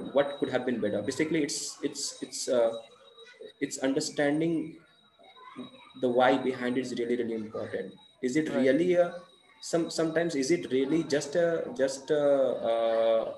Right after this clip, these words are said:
Speaker 1: a ten percent discount that they went to somewhere else, or
Speaker 2: Or there's
Speaker 1: something
Speaker 2: something
Speaker 1: else?
Speaker 2: else. There's something else. And I think if the per-, people have left, uh, there's, and if you still reach out to them and just asking for feedback,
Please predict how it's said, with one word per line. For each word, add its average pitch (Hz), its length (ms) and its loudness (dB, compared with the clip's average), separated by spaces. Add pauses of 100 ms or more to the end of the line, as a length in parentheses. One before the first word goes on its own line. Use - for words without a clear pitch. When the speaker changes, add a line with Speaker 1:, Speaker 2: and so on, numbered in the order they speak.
Speaker 1:
a - 20 -4
ten 151 240 0
percent 143 280 -2
discount 135 460 -2
that 139 200 2
they 143 400 2 (360)
went 139 240 2
to 143 80 -4
somewhere 135 400 -2
else, 175 360 -2
or 131 100 2
Speaker 2:
Or 151 100 2
there's 151 220 6
Speaker 1:
something 135 340 2
Speaker 2:
something 120 60 -4
Speaker 1:
else? 117 180 -6
Speaker 2:
else. - 240 -20 (140)
There's 139 200 -6
something 131 360 -8
else. 120 180 -12 (300)
And 170 100 0
I 190 60 8
think 226 180 6
if 190 320 2
the 175 120 6
per-, 170 360 8
people 180 300 4
have 170 240 4
left, 135 320 2 (560)
uh, 131 120 4
there's, 147 460 4
and 139 260 -4
if 147 160 -6
you 165 120 -4
still 165 220 -8
reach 151 220 -6
out 143 140 -2
to 147 80 -6
them 135 220 -8
and 143 140 -12
just 175 260 -2
asking 151 400 -4
for 160 140 0
feedback, 123 480 -4